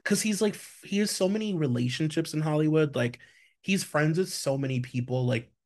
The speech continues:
that are prominent in Black Hollywood that have a lot of secrets and things,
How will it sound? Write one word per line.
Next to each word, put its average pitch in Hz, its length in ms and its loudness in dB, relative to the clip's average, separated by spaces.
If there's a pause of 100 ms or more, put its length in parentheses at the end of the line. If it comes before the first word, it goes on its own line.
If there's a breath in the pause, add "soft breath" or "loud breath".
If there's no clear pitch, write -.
(380)
that 131 180 4
are 120 100 4
prominent 120 540 -4
in 113 80 -4
Black 107 340 -6
Hollywood 151 560 0
that 113 160 -2
have 120 220 -2
a 120 40 -4
lot 120 200 -2
of 123 140 -2 (100)
secrets 156 540 -4
and 127 160 -2
things, 143 640 -2